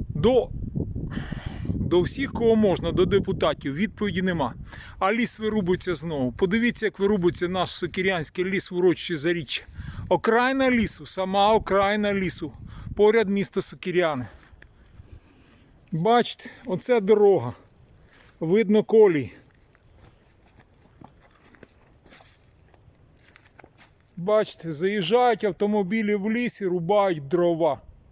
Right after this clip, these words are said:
Просто. А от свіженьке. Не було. Минулої неділі я робив тут, рейдував, цього не було.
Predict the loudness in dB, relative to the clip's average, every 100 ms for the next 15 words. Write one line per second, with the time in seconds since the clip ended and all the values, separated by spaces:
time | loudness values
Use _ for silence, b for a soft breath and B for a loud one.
0 | _ b b b b b -4 4 4 4
1 | -4 -20 -20 -20 -20 _ _ -20 _ -20
2 | -20 -20 -20 -20 _ _ _ -20 -20 -20
3 | -20 -20 _ -20 -20 -20 -20 -20 _ _
4 | _ -20 -18 B B -4 6 8 8 4
5 | -2 -2 2 2 2 -4 -10 -20 -20 -20
6 | _ -20 _ _ _ _ b b b b
7 | 0 2 4 4 4 4 2 2 2 4
8 | 4 4 4 2 2 2 4 4 4 2
9 | 2 2 0 -2 2 2 2 0 4 4
10 | 4 0 0 2 2 0 -2 0 0 -2